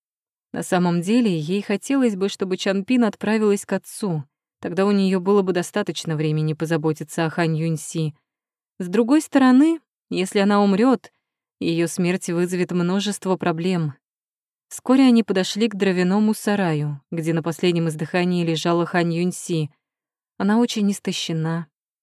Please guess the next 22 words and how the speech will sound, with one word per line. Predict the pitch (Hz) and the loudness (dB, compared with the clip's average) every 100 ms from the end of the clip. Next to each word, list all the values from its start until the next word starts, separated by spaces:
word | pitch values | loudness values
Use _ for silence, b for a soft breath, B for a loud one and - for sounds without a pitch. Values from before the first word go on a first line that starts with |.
| - | -6
Ее | 170 170 170 | -2 0 2
веки | 190 196 | 0 -2
были | 165 160 151 | -2 -2 -2
такими | 160 156 170 | -4 -4 -4
тяжелыми, | 156 175 160 202 202 156 | -2 -4 -2 0 0 0
что | 147 - | -4 -6
приходилось | - 165 190 220 208 196 | -8 -4 -2 0 -2 -2
прикладывать | 190 180 208 202 180 - | -6 -4 -2 -2 -4 -4
неимоверные | 180 180 190 208 226 196 180 | -4 -2 -2 0 0 0 0
усилия, | 180 - 240 233 165 151 147 b _ _ | -2 -4 -4 -2 -2 -4 -6 b _ _
чтобы | - 185 175 | -6 -4 0
не | 180 | -2
закрывать | 190 202 214 214 185 | -2 -2 0 0 0
глаза. | 190 202 185 156 147 - _ _ _ _ _ | -2 -2 0 -2 -2 -8 _ _ _ _ _
Принцесса | - 180 160 214 - 190 | -2 -2 0 -4 0 0
молча | 185 214 - | 2 0 -2
смотрела | 190 180 165 185 185 180 | -4 -2 -2 0 2 2
на | 165 | 0
входную | 165 160 165 160 | -2 -2 -2 -2
дверь | 156 175 196 | -2 -2 -2
и | |
ждала. | 180 170 185 156 151 | -2 -2 -2 -2 -2